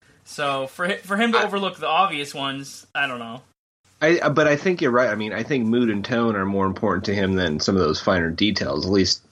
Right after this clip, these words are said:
Speaker 2: that's my feeling. Um,
Speaker 1: Well, I mean, what's funny about how they catch the serial killer is it's not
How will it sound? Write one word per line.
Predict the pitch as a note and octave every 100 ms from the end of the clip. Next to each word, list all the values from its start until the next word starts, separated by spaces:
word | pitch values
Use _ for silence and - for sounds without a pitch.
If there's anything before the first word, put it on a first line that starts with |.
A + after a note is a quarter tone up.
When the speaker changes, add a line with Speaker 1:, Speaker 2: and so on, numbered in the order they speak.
| -
Speaker 2:
that's | G#2 F#2+ - - _
my | A2 A2
feeling. | - D#2 D#2 D#2 F2+ - - - _ -
Um, | F2 D#2 C2+ C2+ - _
Speaker 1:
Well, | - A3 F#3
I | F#3+
mean, | F#3
what's | F3+ F3+
funny | - A3 G3+
about | D#3 D3
how | D#3+ E3
they | D3 D3 C#3
catch | - F3+ -
the | D3+
serial | C3 E3+ E3+ C#3
killer | D#3+ C#3+ C3
is | C3+ C3+
it's | C3
not | F3+ F3 E3 -